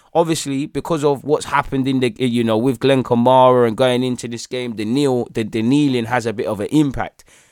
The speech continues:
You know, but let's be real. How many times have I done w-, watch-alongs? You lot been watching football,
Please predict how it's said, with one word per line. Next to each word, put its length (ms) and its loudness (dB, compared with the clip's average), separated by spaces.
You 120 -6
know, 180 -6
but 180 -4
let's 200 0
be 220 -4
real. 360 2
How 140 4
many 240 0
times 500 -2
have 180 -4
I 100 2
done 280 -2
w-, 180 -4
watch-alongs? 760 -2
You 220 0
lot 120 2
been 160 -4
watching 380 -4
football, 420 -12